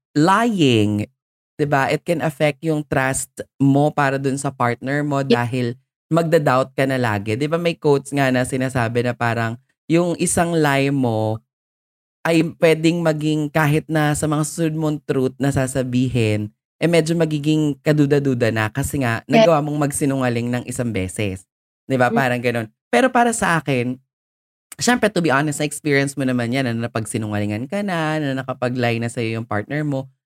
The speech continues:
Speaker 1: Pero 'di ba, sometimes yung sorry, kahit na sabihin mong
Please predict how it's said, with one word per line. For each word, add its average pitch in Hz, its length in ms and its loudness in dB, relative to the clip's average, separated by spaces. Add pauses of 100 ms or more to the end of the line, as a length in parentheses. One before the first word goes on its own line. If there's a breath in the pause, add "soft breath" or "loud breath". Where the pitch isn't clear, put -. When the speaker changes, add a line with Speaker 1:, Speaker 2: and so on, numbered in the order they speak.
Speaker 1:
Pero 208 200 2
'di 196 120 2
ba, 139 320 0
sometimes 156 600 -2
yung 147 180 -2
sorry, 156 520 -4 (140)
kahit 139 360 -2
na 143 100 -8
sabihin 131 340 -2
mong 127 380 0